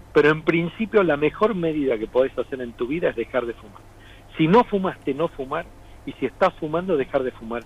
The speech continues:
ya. ¿Por qué? Porque el agente cancerígeno por excelencia en nuestro ciclo es el cigarrillo. No, ningún otro produce tantos tumores como el cigarrillo,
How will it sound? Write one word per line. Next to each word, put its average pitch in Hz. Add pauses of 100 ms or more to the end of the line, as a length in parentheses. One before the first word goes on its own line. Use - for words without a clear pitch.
(100)
ya. 120 (1000)
¿Por 160
qué? 131
Porque 156
el 143
agente 190 (560)
cancerígeno 147
por 123
excelencia 160
en 120
nuestro 120
ciclo 202
es -
el 127
cigarrillo. 104 (1600)
No, 214
ningún 208
otro 240
produce 185
tantos 180
tumores 156
como 127
el 113
cigarrillo, 143